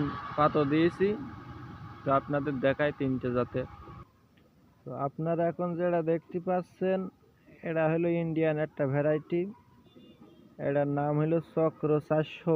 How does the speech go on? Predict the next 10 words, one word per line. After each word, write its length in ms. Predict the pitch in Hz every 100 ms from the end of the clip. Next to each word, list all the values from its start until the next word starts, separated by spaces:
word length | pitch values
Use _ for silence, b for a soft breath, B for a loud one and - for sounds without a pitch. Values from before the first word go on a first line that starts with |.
| 156
বাইশ। 380 | 151 123 104 - - - - - - - - - - - - - _ _ _ _ _ 117
আর 100 | 117 117 143
এ 20 | 147 165
পাশে 300 | 170 165 185 175
একটু 160 | - 170 -
ছোট 240 | - 143 165 151
দেখাচ্ছে, 440 | 156 160 160 - 165 160
এগুলো 260 | 147 151 151 156
হলো 260 | 156 160 165 - -
আপনার 320 | - 156